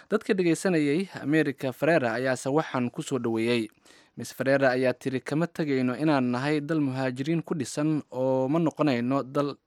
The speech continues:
dad jahli ah." America Ferrera waxa ay kulanka ku weheliyey dumar kale oo magac leh sida Katy Perry iyo Cher, oo labaduba la filayo in ay hadlaan.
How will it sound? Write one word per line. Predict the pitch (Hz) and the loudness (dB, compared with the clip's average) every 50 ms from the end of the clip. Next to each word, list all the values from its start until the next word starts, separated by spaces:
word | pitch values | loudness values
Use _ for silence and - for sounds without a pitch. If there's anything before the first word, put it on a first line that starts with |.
| _ _ | _ _
dad | 135 160 160 143 131 | -6 -6 -6 -6 -6
jahli | 131 147 127 120 117 113 110 101 | -4 -4 -4 -2 -4 -4 -6 -4
ah." | 110 117 - - _ _ _ - - - - - - | -4 -6 -6 -8 _ _ _ -20 -20 -20 -20 -18 -6
America | - 127 135 143 135 131 - - | 0 2 4 4 2 0 -4 -8
Ferrera | 127 - 135 143 143 139 139 127 | -8 -6 -2 0 0 0 0 0
waxa | 127 117 - 127 131 | -2 -4 -6 -6 -6
ay | 127 | -6
kulanka | 127 - - 170 156 139 127 - - 131 123 127 131 - _ - | -6 -4 -2 -2 -2 -2 -4 -4 -6 -6 -6 -6 -8 -14 _ -14
ku | - - 196 170 | -6 -2 0 0
weheliyey | 143 123 120 113 110 117 131 131 117 110 - - - - - - | 0 0 -2 -4 -4 -2 -2 -2 -2 -4 -8 -14 -20 -20 -8 -4
dumar | 165 180 180 - - | 0 2 2 0 0
kale | - - 147 160 175 - | -2 -4 -2 -2 -2 0
oo | - 131 127 123 143 | 0 -2 -2 0 0
magac | 165 156 139 - 107 | 0 0 0 0 -2
leh | 110 113 110 110 | -2 -6 -6 -8
sida | - - 160 147 139 131 123 | -8 -6 -6 -4 -2 -4 -4
Katy | - - - 160 165 156 - - 135 | -4 -4 -4 -2 -2 -4 -6 -8 -6
Perry | 135 170 170 160 131 117 110 | -2 -2 0 0 0 -2 -2
iyo | 110 123 123 123 120 120 117 113 117 - | -4 -2 -2 0 0 0 0 -2 -4 -2
Cher, | - 160 147 120 110 - | 0 0 0 0 -2 -6
oo | - 123 123 120 | -4 -2 -2 0
labaduba | 123 135 147 175 165 156 139 139 127 123 - - - - - - _ | 0 0 0 2 0 0 0 0 -2 -4 -6 -14 -20 -20 -20 -14 _
la | - 147 | -8 -4
filayo | - - 196 175 139 123 131 143 139 - | -2 0 2 2 2 4 2 2 2 2
in | - 147 156 | 2 0 0
ay | 139 - 131 127 123 123 120 107 - | 0 0 -2 -2 -2 -2 -4 -6 -8
hadlaan. | - 131 123 131 131 127 117 110 104 95 | -8 -6 0 2 2 2 2 0 -4 -8